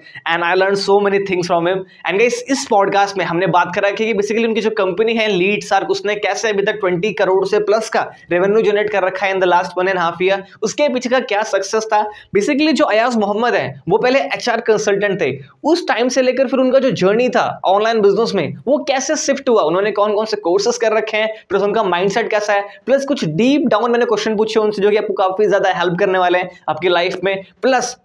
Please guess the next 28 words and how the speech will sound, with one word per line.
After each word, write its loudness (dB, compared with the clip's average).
as 2
a 2
founder, 2
founder 2
का 2
क्या -2
mindset 0
होता 2
है 0
while 6
taking 2
decision, 0
या 0
फिर 0
जब 2
भी 0
उनके 2
माइंड 0
में 2
negativity 0
आती 0
है, -2
जब 0
भी 2
वो 4
demotivate 2
होते 2
हैं, -4